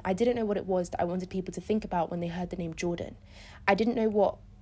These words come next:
I wanted to be associated to my name, to my brand, to who it was that I wanted to become, right? And it made me feel a little bit lost. Um, and it just made me feel kinda sad. So I thought, "You know what? Let me start somewhere small and let me write down things that I wanna do.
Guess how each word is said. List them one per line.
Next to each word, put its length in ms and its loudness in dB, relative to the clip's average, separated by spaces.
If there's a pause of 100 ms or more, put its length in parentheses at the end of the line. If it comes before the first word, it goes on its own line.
(320)
I 80 4
wanted 320 0
to 80 -10
be 80 -2
associated 680 0
to 100 -6
my 140 0
name, 240 0
to 100 -8
my 80 0
brand, 420 -2
to 80 -10
who 160 -2
it 120 2
was 220 0
that 100 2
I 40 2
wanted 260 -4
to 60 -6
become, 400 -6
right? 260 -6 (300)
And 120 4
it 60 4
made 140 4
me 100 2
feel 180 0
a 20 -2
little 160 2
bit 140 -4
lost. 500 -4 (440)
Um, 440 8 (460)
and 120 6
it 60 0
just 160 -2
made 80 4
me 80 4
feel 120 -2
kinda 200 -2
sad. 480 2
So 220 2
I 60 2
thought, 280 -4
"You 120 0
know 80 2
what? 360 -2
Let 140 4
me 100 0
start 320 2
somewhere 280 -2
small 320 0
and 80 0
let 80 -2
me 80 0
write 280 -2
down 180 0
things 300 -2
that 160 -4
I 140 -2
wanna 220 -4
do. 260 -6